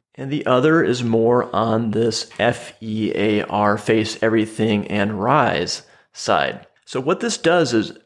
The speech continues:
again, it cognitively grounds you in logic and reality. Yes, negative things could happen. What's the chance? And yes, great things could happen. What are the chances?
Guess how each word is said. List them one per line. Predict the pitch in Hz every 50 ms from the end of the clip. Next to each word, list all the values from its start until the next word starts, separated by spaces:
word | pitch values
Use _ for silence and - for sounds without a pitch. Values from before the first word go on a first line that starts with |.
| _ -
again, | - 117 104 - 143 123
it | 104 - - -
cognitively | - - 151 147 180 175 202 196 202 - 185 170 160 156 156 131
grounds | 120 120 113 120 120 120 117 120 117 117 104 104
you | 107 113 107 - -
in | - 123 123 123
logic | 117 110 110 110 113 110 104 - 110 113 113 - -
and | 104 107 110 110 101
reality. | 98 98 101 95 104 95 92 101 98 92 87 71 62 - - - - _ _
Yes, | - - 101 113 120 131 127 127 - - - - - - - _ -
negative | 85 98 101 101 107 98 -
things | - 107 101 98 101 -
could | - - - 277 262 156
happen. | 113 107 104 - - 104 110 151 190 208 - _ _ _ _
What's | - 110 107 101 -
the | - 139 147
chance? | - - - 101 101 104 - - - - - - - - - _ _ _ -
And | 117 104 98 101 131 165 196 196 - -
yes, | - 113 117 101 104 131 - - - - - _ _
great | - - 117 120 143 165 - - -
things | 123 110 98 104 104 -
could | - - 117 92
happen. | 98 85 - - 82 - - - -
What | 101 104 107 -
are | 98
the | - -
chances? | - - - 117 123 107 - - - 76 73 - - -